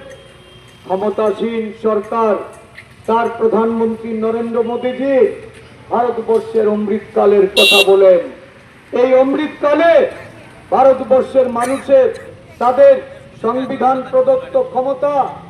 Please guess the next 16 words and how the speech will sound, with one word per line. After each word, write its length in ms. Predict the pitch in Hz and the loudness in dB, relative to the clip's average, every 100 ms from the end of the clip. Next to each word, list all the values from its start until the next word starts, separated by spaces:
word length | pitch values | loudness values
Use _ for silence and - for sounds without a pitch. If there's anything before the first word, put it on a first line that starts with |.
| - - - 190 | -20 -20 -14 -8
হরণ 320 | 240 254 233 - | -2 -2 -4 -8
করা 180 | 220 202 | -8 -6
হচ্ছে। 600 | 185 196 - 190 156 - - - - - 269 | -6 -6 -6 -6 -6 -10 -18 -20 -16 2 4
এই 160 | 285 | 6
অমৃতকালে 960 | 277 277 285 285 151 294 294 311 285 170 - - - - - | 4 2 -4 -8 -8 -4 -2 2 2 2 -6 -18 -20 -12 -4
সাধারণ 540 | 277 294 294 285 233 - - - - - - - | -2 2 2 0 -4 -10 -18 -20 -20 -20 -16 -2
গরিব 360 | 247 294 294 285 | 2 2 2 0
অংশের 440 | 285 285 294 285 | 0 0 0 0
মানুষ, 420 | 269 285 302 302 - - - - - - | 0 0 0 -2 -4 -16 -18 -20 -20 -10
প্রান্তিক 560 | 240 262 277 302 294 285 | 0 0 0 -6 -8 -6
মানুষ, 440 | 285 294 311 302 208 - - 220 - - - | -4 -2 0 -2 -4 -14 -18 -18 -18 -20 -6
দেশের 460 | 277 302 302 311 302 - - - - | -6 -4 -6 -4 -6 -8 -20 -20 -12
বিভিন্ন 640 | 269 320 330 294 302 285 202 - - - - - - - - - - - - 214 | -8 -2 0 0 2 2 0 -6 -20 -20 -20 -20 -20 -20 -20 -20 -20 -20 -8 -4
জনগোষ্ঠীর 680 | 226 233 214 190 - 202 | -2 -2 -2 -4 -6 -4
মানুষের 600 | 196 196 233 254 240 202 | -2 -2 -2 -4 0 2
ভোটাধিকার 760 | 196 196 196 208 208 202 208 | 2 0 -2 -2 -2 -2 0